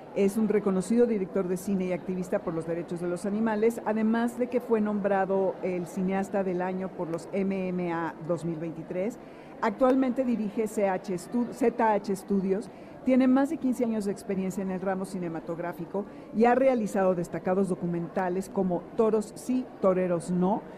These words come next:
un tema muy vigente hoy en día, logrando la campaña animalista antitaurina más grande en el país, que trascendió también a Europa porque lo utilizaron en Europa pa-, como argumento para abolir esta práctica. Su trabajo fue fundamental para la aboli-, abolición de las corridas de toros en el estado de Guerrero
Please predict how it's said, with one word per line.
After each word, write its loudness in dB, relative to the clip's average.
un 0
tema 2
muy 2
vigente -4
hoy 0
en -2
día, 4
logrando 6
la 4
campaña -2
animalista -4
antitaurina -2
más 0
grande 0
en -6
el -6
país, -4
que -6
trascendió 0
también 2
a 2
Europa 2
porque -6
lo 0
utilizaron -4
en 4
Europa 4
pa-, -6
como -4
argumento -2
para -2
abolir -2
esta -6
práctica. -6
Su 2
trabajo 2
fue 2
fundamental 0
para -2
la -2
aboli-, -6
abolición -2
de -2
las -2
corridas -2
de -4
toros -2
en -6
el -6
estado -4
de -4
Guerrero 0